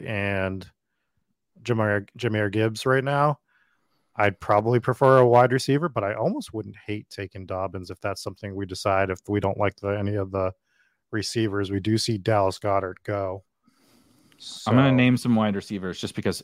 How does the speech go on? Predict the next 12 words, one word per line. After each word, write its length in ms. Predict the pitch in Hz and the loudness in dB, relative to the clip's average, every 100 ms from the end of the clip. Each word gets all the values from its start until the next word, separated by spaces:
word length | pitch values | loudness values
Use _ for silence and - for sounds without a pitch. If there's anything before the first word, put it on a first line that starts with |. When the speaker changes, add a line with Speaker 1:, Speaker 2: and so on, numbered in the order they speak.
| 104 | -6
Speaker 2:
uh, 100 | 87 | -4
I'm 140 | 90 | -2
admittedly 500 | 90 92 98 95 95 | 0 0 0 0 0
not 240 | 90 92 - | 0 -2 -4
completely, 460 | 92 95 87 90 - | -6 -4 -6 -6 0
yeah, 180 | 113 85 | 2 2
let's, 320 | 98 - - | -2 -8 -10
let's 260 | 107 - - | -10 -10 -10
take 200 | - 98 | -6 -4
a 60 | |
look 240 | 90 87 - | -4 -6 -12
here. 480 | _ - 90 85 85 | _ -12 -10 -8 -10